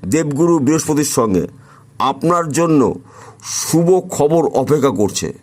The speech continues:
তাছাড়া এই আগস্ট মাসটি কিন্তু অত্যন্ত শুভ ফলদায়ক, কেননা একাধিক গ্রহ রাশি পরিবর্তন করবে, তার সঙ্গে সঙ্গে কিন্তু আবার নক্ষত্র পরিবর্তন করবে, এবং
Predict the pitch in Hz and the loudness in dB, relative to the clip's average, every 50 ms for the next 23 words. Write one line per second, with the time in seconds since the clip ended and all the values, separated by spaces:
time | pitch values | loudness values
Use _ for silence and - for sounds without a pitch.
0 | _ - - - _ _ _ _ 143 139 147 170 - 190 165 135 90 78 - - | _ -20 -20 -20 _ _ _ _ -2 -2 -2 -2 -2 0 0 0 -2 -2 -6 -10
1 | - _ _ - 110 120 - - - - 107 131 143 151 175 190 - - 175 170 | -16 _ _ -2 -2 -2 -2 -6 -6 -4 -2 -2 0 0 0 0 0 0 -2 -2
2 | 185 170 180 - 170 139 175 170 - - 165 - - - 143 160 160 - - 170 | -2 -2 -4 -6 -2 -2 -2 -2 0 -2 -2 -2 0 0 0 0 0 0 0 0
3 | 170 170 170 180 165 - 151 147 156 156 143 - 143 131 135 135 131 123 113 107 | 0 2 0 0 0 0 0 2 2 2 2 2 2 2 4 4 4 2 2 2
4 | 107 120 131 147 156 165 160 131 - - - 123 135 147 - 165 180 175 160 185 | 2 0 2 2 2 0 0 -2 -6 -8 -6 -4 -4 -2 -2 -2 -2 0 0 0
5 | 175 147 123 127 143 139 117 107 85 - - - - _ - - _ _ - _ | 0 2 2 2 2 4 4 2 0 -2 -6 -14 -20 _ -20 -20 _ _ -20 _
6 | _ _ _ _ - 117 135 147 139 - 180 180 - 156 165 165 165 156 151 165 | _ _ _ _ -2 -2 0 0 0 -2 -2 0 0 0 2 2 2 2 2 0
7 | 165 127 160 143 139 160 151 185 175 175 - - 143 151 147 - - 151 160 160 | 2 2 0 2 2 2 2 2 0 0 -2 -2 -2 -2 0 0 0 0 2 2
8 | 170 165 165 160 156 160 165 143 147 139 127 135 127 127 165 226 - - - - | 0 2 2 0 0 0 0 2 2 2 2 2 4 4 2 0 -2 -10 -18 -20
9 | - - - _ _ _ 98 123 165 175 175 - 214 208 - 208 208 190 - 165 | -20 -20 -20 _ _ _ 0 0 0 0 0 0 0 0 2 0 0 2 2 2
10 | 160 156 139 151 147 135 139 135 113 113 98 87 - - - - 143 170 | 2 2 2 2 0 2 0 2 2 2 2 2 0 0 0 0 2 2